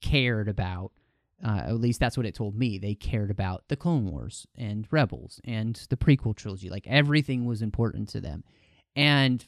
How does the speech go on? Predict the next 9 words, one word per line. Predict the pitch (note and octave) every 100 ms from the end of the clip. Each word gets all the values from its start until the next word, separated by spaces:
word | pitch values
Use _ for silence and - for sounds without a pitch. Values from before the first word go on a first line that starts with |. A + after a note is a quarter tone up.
| _
from | C#3 C3
that | C3+ D3
moment | C#3+ C#3 C3
on, | C3+ B2+ A#2 -
I | B2 A#2+
was | A#2+ G#2+
a | A2
champion | - A#2+ A2+ A#2 A2 G#2+ G#2
of | G#2+ G#2 G2+ G2+